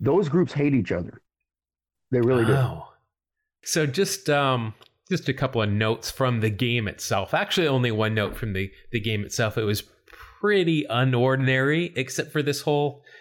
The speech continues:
Speaker 2: caper going on. But the one thing I noticed out of the box score was that Ron Karkovice tripled in this game.
Speaker 1: <laughs> No, that's
Speaker 2: Ron
Speaker 1: just as
Speaker 2: Kark-
Speaker 1: strange right there.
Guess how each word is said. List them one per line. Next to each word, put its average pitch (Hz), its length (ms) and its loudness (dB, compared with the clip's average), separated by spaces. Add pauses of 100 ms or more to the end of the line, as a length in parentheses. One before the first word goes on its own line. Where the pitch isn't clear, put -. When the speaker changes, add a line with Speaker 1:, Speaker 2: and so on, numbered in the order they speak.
(240)
Speaker 2:
caper 131 320 -2
going 127 280 2
on. 131 220 2
But 120 140 -2
the 123 80 0
one 135 240 -2
thing 135 200 -2
I 113 220 -2
noticed 107 480 0
out 110 160 -4
of 92 60 -8
the 101 80 -2
box 95 300 -2
score 139 460 -2 (380)
was 113 540 -2
that 107 260 0
Ron 117 400 0
Karkovice 104 800 -4
tripled 127 680 -4
in 107 160 -8
this 87 200 -10
game. 78 260 -10 (1160)
Speaker 1:
<laughs> - 60 0 (920)
No, - 240 -2 (240)
that's 226 220 2
Speaker 2:
Ron 151 200 4
Speaker 1:
just 202 140 2
as - 60 -2
Speaker 2:
Kark- 190 180 2
Speaker 1:
strange 202 600 2
right 185 260 0
there. 180 400 0